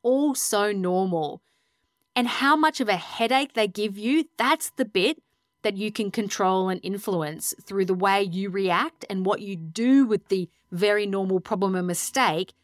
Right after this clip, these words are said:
that comes your way. So you can learn how to handle things and minimize how much drama or headache they cause you. And absolutely, by being here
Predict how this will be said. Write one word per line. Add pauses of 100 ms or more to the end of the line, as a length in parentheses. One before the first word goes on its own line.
that
comes
your
way. (420)
So
you
can
learn (160)
how
to
handle
things
and
minimize
how
much
drama
or
headache
they
cause
you. (500)
And
absolutely,
by
being
here